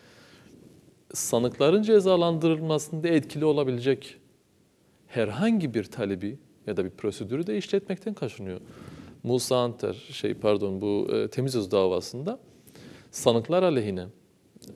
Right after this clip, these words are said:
e, ifadesi olan bir tanıkla ilgili de suç, yalan beyandan suç duyurusunda bulunmasına karar verdi. Yani tek, tek aleyhe olan şey oydu. E, esas,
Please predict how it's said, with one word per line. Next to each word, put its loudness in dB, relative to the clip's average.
e, -2
ifadesi 2
olan 0
bir 0
tanıkla -2
ilgili -2
de -2
suç, -6
yalan 2
beyandan 2
suç -8
duyurusunda -4
bulunmasına -6
karar -8
verdi. -10
Yani -6
tek, -8
tek 0
aleyhe 4
olan -2
şey -2
oydu. -2
E, -16
esas, -2